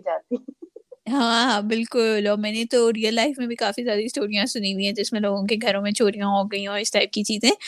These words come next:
Speaker 2: تو
Speaker 1: بالکل۔
Speaker 2: بالکل، آپ پلیز جو، جو بھی ینگسٹر لوگ ہیں، وہ ذرا تھوڑا دھیان کر لیا کرے اور اپنی ذرا کوئی تحقیق کر لیا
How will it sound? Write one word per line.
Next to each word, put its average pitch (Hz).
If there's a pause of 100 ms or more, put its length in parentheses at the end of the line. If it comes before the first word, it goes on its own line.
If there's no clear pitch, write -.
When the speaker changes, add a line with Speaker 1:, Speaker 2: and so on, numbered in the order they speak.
(440)
Speaker 2:
تو 214
Speaker 1:
بالکل۔ 202
Speaker 2:
بالکل، 226
آپ 196
پلیز 226
جو، 208
جو 208
بھی 208
ینگسٹر 226
لوگ 196
ہیں، 196
وہ 240
ذرا 190
تھوڑا 269
دھیان 240
کر 226
لیا 214
کرے 277
اور 247
اپنی 233
ذرا 196
کوئی 247
تحقیق 277
کر 247
لیا 233